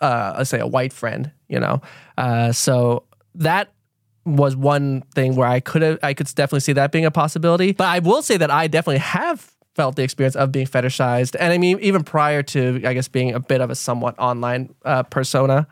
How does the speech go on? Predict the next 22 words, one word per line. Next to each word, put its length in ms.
of, 220
or 160
online 320
figure, 380
um, 460
I 160
think 320
in 100
my 120
first 420
relationship, 520
this 160
one, 140
this 140
is 40
the 60
one 80
that 80
sticks 220
out 160
to 100
me. 220